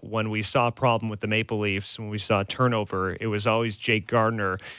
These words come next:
getting the foot of the blame. And now you look at some of the issues with this blue line, and I almost miss Jake Gardiner for this hockey team.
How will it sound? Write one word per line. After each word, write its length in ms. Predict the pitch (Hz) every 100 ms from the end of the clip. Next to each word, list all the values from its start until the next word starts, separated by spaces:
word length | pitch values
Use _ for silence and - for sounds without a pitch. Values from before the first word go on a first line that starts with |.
| - -
getting 300 | 120 113 107
the 60 |
foot 300 | 107 - 127 -
of 200 | 120 101
the 80 | 110
blame. 600 | 120 120 120 101 101 104 _ -
And 140 | - 131
now 140 | 143
you 140 | 170
look 140 | 156 143
at 80 | 135
some 160 | 151
of 60 | 135
the 100 | 127
issues 320 | 120 131 113
with 120 | 117
this 160 | 127 131
blue 200 | 123 117
line, 240 | 104 101
and 80 | 98
I 140 | 95
almost 380 | 160 127 90 -
miss 260 | 113 120 -
Jake 240 | - 92
Gardiner 340 | 92 95 90 90
for 140 | 104
this 160 | 98 -
hockey 300 | 92 - 101
team. 240 | 104 101